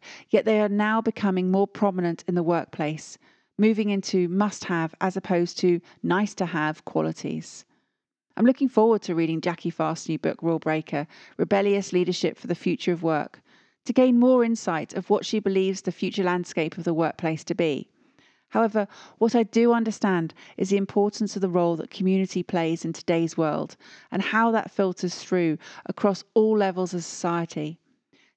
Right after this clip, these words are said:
Together, we are able to work towards a collective betterment of the world, and it seemed entirely fitting that Jackie's episode marked the milestone of a hundred and fifty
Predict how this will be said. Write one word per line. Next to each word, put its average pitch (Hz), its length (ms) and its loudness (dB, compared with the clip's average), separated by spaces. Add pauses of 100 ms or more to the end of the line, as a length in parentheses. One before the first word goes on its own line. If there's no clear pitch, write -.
Together, 226 440 2 (240)
we 214 140 4
are 202 100 4
able 208 280 0
to 208 120 0
work 185 300 0
towards 180 380 -2
a 180 40 -4
collective - 600 -4
betterment 180 540 -2
of 156 80 -4
the 160 100 0
world, 156 380 -2 (320)
and 220 100 4
it - 80 -4
seemed 220 380 2
entirely 220 560 0
fitting 165 440 -4 (260)
that - 140 -4
Jackie's 208 380 0
episode 180 480 -2
marked 180 380 -2
the 175 80 0
milestone 180 640 0 (260)
of 180 100 0
a 208 40 2
hundred 208 380 0
and 190 120 0
fifty 165 560 -4